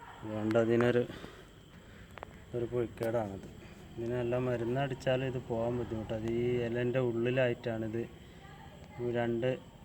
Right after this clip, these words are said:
ഇലൻ്റെ സ-, സൈഡ് കൂടെ ഉള്ളിൽ കൂടിയാണ് ഇത് വരുന്നത്. ഇത് മരുന്നടിച്ചാലും ഇത് പോകാൻ ബുദ്ധിമുട്ടാണ്. നമ്മളിതിൻ്റെ ഇല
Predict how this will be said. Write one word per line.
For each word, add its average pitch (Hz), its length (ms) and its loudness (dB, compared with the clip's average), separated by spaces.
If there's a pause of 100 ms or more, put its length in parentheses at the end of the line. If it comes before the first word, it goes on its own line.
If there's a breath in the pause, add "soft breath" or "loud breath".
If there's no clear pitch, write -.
ഇലൻ്റെ 120 520 0
സ-, 117 300 -2
സൈഡ് 113 380 -2
കൂടെ 120 160 0
ഉള്ളിൽ 117 440 2
കൂടിയാണ് 120 300 0
ഇത് 107 180 -2
വരുന്നത്. 101 240 -6
ഇത് 107 120 -6 (140)
മരുന്നടിച്ചാലും 120 720 0
ഇത് 117 160 -2
പോകാൻ 107 240 -2 (120)
ബുദ്ധിമുട്ടാണ്. 101 460 -10
നമ്മളിതിൻ്റെ 117 480 -2 (140)
ഇല 123 140 0